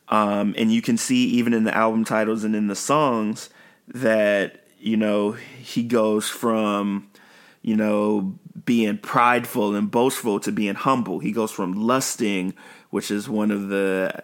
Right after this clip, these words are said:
I believe it is one of the seven deadly sins. He goes from lust to love. And then he also goes from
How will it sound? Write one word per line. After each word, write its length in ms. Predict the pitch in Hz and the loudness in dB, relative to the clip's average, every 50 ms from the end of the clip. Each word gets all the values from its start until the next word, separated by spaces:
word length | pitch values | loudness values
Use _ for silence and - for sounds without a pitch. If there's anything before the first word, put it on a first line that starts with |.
| - - | -8 -4
I 80 | - 101 | -4 -4
believe 440 | 98 98 101 107 104 110 113 107 107 | -4 -4 -4 -2 -2 0 0 0 -2
it 80 | 98 | -2
is 160 | 98 98 - | -4 -4 -6
one 160 | 101 104 101 98 | -6 -4 -4 -4
of 140 | 92 92 | -4 -6
the 40 | 95 | -8
seven 400 | - - - 104 98 98 95 95 | -8 -6 -4 -4 -2 -2 -2 -4
deadly 320 | 90 98 98 92 95 92 90 | -2 -2 -4 -2 -2 -4 -6
sins. 760 | - - - 120 120 120 107 90 87 92 92 92 - - - _ _ _ _ _ _ _ _ _ _ _ _ | -6 -6 -4 -2 -2 0 -2 -2 -2 -4 -4 -6 -8 -12 -20 _ _ _ _ _ _ _ _ _ _ _ _
He 160 | - - 113 | -8 -6 -4
goes 280 | 117 131 120 120 117 - | -2 0 2 2 0 0
from 520 | - - 117 110 107 110 107 107 98 - - | -2 -2 0 0 0 0 0 -2 -4 -4 -4
lust 720 | - 117 127 139 147 139 127 - - - - - _ - - | -2 0 2 4 2 2 0 -4 -8 -8 -10 -14 _ -12 -4
to 140 | - 113 | -2 -2
love. 580 | 101 107 120 147 175 156 110 - - - - - _ - - - - - - - - _ _ - | 0 2 2 4 4 2 2 0 -4 -6 -12 -20 _ -20 -20 -20 -20 -20 -20 -20 -20 _ _ 0
And 160 | 120 120 120 | 2 2 4
then 200 | 120 120 120 123 | 4 4 4 4
he 160 | 131 123 127 | 4 4 4
also 440 | - 131 165 190 190 - 175 151 135 | 4 4 4 2 2 2 2 2 2
goes 540 | 127 139 127 120 120 120 120 117 113 117 - | 2 2 2 2 4 2 2 2 0 -2 -4
from 720 | - - - 131 123 117 113 113 110 104 104 113 110 - | -6 -4 -2 2 2 2 2 2 2 2 0 0 -2 -4